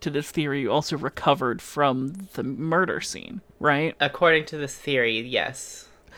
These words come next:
Speaker 1: So if that holds true, I don't think he wanted to ditch his kid. I think he was just using his kid as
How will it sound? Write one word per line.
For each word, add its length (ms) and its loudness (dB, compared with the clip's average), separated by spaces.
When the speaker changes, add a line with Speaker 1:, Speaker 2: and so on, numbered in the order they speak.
Speaker 1:
So 220 6
if 200 6
that 220 8
holds 400 0
true, 400 6
I 120 8
don't 160 6
think 160 2
he 100 4
wanted 300 4
to 80 -4
ditch 360 2
his 180 -4
kid. 420 4
I 120 8
think 260 2
he 140 4
was 260 2
just 420 2
using 680 6
his 440 2
kid 600 2
as 680 4